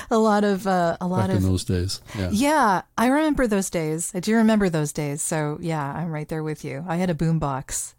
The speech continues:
Speaker 1: I remember calling into a, a talk radio station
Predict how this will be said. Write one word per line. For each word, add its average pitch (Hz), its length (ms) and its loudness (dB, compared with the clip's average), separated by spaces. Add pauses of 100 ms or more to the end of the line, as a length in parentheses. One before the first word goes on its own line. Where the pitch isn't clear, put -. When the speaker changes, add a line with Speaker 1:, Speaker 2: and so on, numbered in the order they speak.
Speaker 1:
I 180 60 2
remember 226 340 4
calling 190 400 2
into 165 640 0 (440)
a, 156 460 2
a 160 140 0
talk 185 340 -2
radio 165 440 -2
station - 680 -8